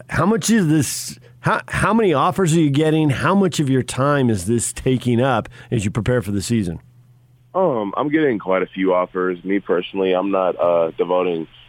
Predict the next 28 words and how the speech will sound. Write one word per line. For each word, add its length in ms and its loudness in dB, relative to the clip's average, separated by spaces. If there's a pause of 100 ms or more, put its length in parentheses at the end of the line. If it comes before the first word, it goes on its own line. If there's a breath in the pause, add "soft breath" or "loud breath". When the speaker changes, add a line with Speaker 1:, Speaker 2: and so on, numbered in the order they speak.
Speaker 2:
a 80 -2
large 320 0
sum 160 -4
amount 260 0
of 80 -4
time 380 -4
to 160 0
it 160 -2
because, 400 -2
you 60 -2
know, 240 0
I 440 0 (380 loud breath)
personally 340 -2
feel 140 0
like 160 0
football 300 -4
is 60 -12
more 200 -2
important. 440 -4
I 200 0
got 120 0
more 200 -2
important 340 -6
things 220 -2
to 80 -4
worry 340 0
about 380 0
in 180 -8